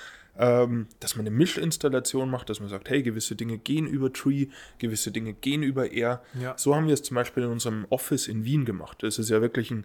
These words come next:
Speaker 1: ein ganz altes Gebäude,
Speaker 2: Mhm.
Speaker 1: Denkmalschutz et cetera. Da kann man nicht einfach mal eine Wand irgendwo aufhauen.
Speaker 2: <laughs>
Speaker 1: Also da mussten wir auch schauen, okay, ein paar Dinge gehen über Air, ein paar Dinge gehen über Tree.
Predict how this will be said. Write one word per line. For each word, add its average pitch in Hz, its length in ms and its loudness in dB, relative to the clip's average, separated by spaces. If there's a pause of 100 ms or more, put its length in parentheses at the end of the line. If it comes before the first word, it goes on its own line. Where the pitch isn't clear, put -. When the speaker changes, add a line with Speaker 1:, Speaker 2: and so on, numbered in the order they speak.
(440)
Speaker 1:
ein 107 320 -4
ganz 127 260 2
altes 131 460 4
Gebäude, 135 720 6
Speaker 2:
Mhm. 107 60 2
Speaker 1:
Denkmalschutz 120 800 2
et - 140 -2
cetera. 127 300 2
Da 110 80 0
kann - 140 -6
man 123 100 0
nicht - 180 -8
einfach 107 220 -6
mal 107 100 0
eine 107 180 -2
Wand 131 300 4
irgendwo 113 360 2
aufhauen. 135 800 4
Speaker 2:
<laughs> - 540 0
Speaker 1:
Also 127 220 10
da 139 180 6
mussten 151 340 6
wir 139 160 8
auch 175 120 6
schauen, 175 260 4
okay, 151 200 0
ein 139 80 4
paar 120 180 4
Dinge 139 240 2
gehen 127 240 0
über 113 280 -2
Air, 165 180 2
ein 139 120 0
paar 117 160 0
Dinge 120 240 0
gehen 110 360 -4
über 107 200 -2
Tree. 190 260 2